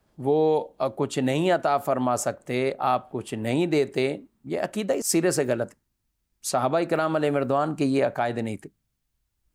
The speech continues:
صحابہ کرام علیہ مردوان کے یہ عقائد تھے کہ اللہ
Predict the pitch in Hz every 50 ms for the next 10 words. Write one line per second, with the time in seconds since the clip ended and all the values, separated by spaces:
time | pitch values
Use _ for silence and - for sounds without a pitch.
0 | _ _ _ - - - 151 123 123 139 151 175 180 180 - 170 147 147 147 147
1 | 147 143 135 131 123 127 123 113 127 131 135 139 123 139 131 127 123 113 - -
2 | 117 117 113 - - 147 151 170 165 - 143 123 123